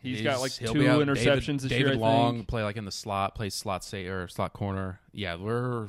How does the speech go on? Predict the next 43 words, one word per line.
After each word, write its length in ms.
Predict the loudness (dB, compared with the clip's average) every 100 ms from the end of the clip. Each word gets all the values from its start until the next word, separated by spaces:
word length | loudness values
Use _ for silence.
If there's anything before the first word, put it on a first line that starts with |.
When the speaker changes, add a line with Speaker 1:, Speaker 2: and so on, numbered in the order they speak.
| -12
Speaker 1:
Troy 200 | -4 -2
Speaker 2:
the 40 | 0
Speaker 1:
Reeder 320 | 0 0 -2
could 140 | 0
have, 160 | 0 0
like, 160 | -2
a, 200 | 0 0 0
you 80 | 0
know, 120 | 0
Malcolm 380 | -2 -4 -6 -12
Smith 460 | -6 -2 -2 -4 -2
type 280 | 0 0
of, 220 | -2 -4 -8 -10
type 160 | -4
Speaker 2:
Yeah. 80 | -2
Speaker 1:
of 80 | -2
game. 300 | -2 -4 -6 -8 -6
Speaker 2:
I 100 | -4
think 400 | -2 -2 -4 -14 -16 -4
that's 280 | -4 -2 -8 -4
where 200 | 2 2
I'm 80 | 2
gonna 100 | 0
be. 200 | -4 -4
I'm 100 | -4
gonna 120 | -4
be 140 | -6 -8
chucking 360 | -8 -8 -6
bombs 420 | -4 -2 -2 -4 -6
on 220 | -6 -4
these 320 | -2 -4 -6 -6
Rams 400 | -4 -2 -4 -6
defenders 640 | -12 -10 -10 -10 -10 -14 -18 -18
because 760 | -18 -14 -12 -12 -12 -14 -18 -20 _ _
I 80 | -16
think 240 | -10 -10 -12 -18 -10
Burrow 260 | -4 -4
will 140 | -4 -4
be 280 | -4 -4 -4
under 160 | -4
attack 320 | -4 -4 -4
all 100 | -2
night, 260 | -2 -2